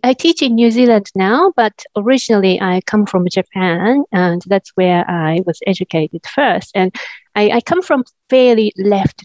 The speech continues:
liberal household. Um, my father was active in student movement in the sixties, and I think one of my uncles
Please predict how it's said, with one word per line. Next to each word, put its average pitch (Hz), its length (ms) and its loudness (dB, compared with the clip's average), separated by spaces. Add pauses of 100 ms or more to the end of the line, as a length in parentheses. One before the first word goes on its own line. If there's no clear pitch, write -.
liberal 190 640 -2
household. - 760 -6 (280)
Um, 170 220 -2
my 185 140 0
father 233 340 0
was 190 120 -2
active 190 360 -6
in 175 100 -2
student 180 480 -2
movement 170 400 -2
in 160 60 -6
the 165 40 -6
sixties, 254 720 -2
and 190 160 0
I 196 60 2
think 285 240 0
one 254 160 0
of 220 120 0
my 190 180 -2
uncles 185 420 -4